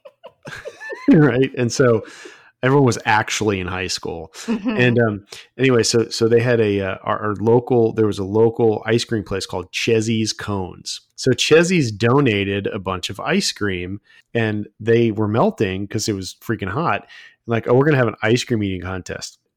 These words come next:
Speaker 1: The guy that <laughs> won ended up having to go to the hospital that night to be
Speaker 2: <gasps>
Speaker 1: treated for frostbite <laughs> on his hands.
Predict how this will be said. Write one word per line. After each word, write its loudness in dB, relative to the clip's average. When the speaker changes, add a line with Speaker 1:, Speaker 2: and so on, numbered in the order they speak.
Speaker 1:
The 0
guy 2
that 2
<laughs> -
won 0
ended 2
up 4
having 4
to 2
go 8
to 6
the 2
hospital 0
that -2
night -6
to -8
be -2
Speaker 2:
<gasps> -
Speaker 1:
treated 0
for -6
frostbite -4
<laughs> 2
on 4
his 2
hands. -2